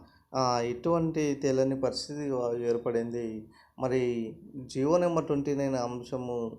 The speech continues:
అది రాజ్యాంగబద్ధమైందా కాదా అనేది ఇప్పటికి కూడా తెలియలేని పరిస్థితిలో ఉన్నది కాబట్టి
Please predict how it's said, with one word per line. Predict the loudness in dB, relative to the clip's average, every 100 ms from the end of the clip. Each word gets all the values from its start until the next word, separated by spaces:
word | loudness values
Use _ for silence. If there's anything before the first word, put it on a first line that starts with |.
| -8
అది | -4
రాజ్యాంగబద్ధమైందా | 0 0 0 0 0 2 2 0 -2 -2 -2 -2
కాదా | -2 -2 0 2 0 0 -6 -20 _ -2
అనేది | 0 2 2 2
ఇప్పటికి | 2 0 -2 0 2
కూడా | 6 6
తెలియలేని | 6 0 0 2 4 2 -2
పరిస్థితిలో | -4 -4 -2 -2 -2 -2 -2
ఉన్నది | -2 -4 -4
కాబట్టి | -4 -4 -4 -4 -4